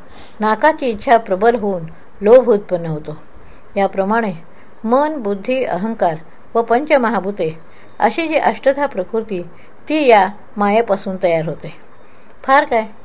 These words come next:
परंतु हा वृक्ष ह्या ता-, आठ प्रकारांनी अधिक वाढेल, पण शिंपीवर भासलेले रूपे जसे शिंपीच्या आकारा एवढेच भासते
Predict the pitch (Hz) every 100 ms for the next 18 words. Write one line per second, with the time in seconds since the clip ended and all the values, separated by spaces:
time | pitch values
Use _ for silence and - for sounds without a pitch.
0 | - - - 240 262 277 269 220 226 254
1 | 202 170 165 - - - 226 254 254 226
2 | 240 - 202 285 302 294 294 233 220 208
3 | 160 165 - - 185 220 277 - 180 185
4 | 240 165 - - - - - 196 185 -
5 | 214 214 262 285 226 220 202 208 226 208
6 | 185 190 226 196 - - - - 247 277
7 | 277 - 220 220 294 302 254 202 220 262
8 | 240 247 269 226 226 202 202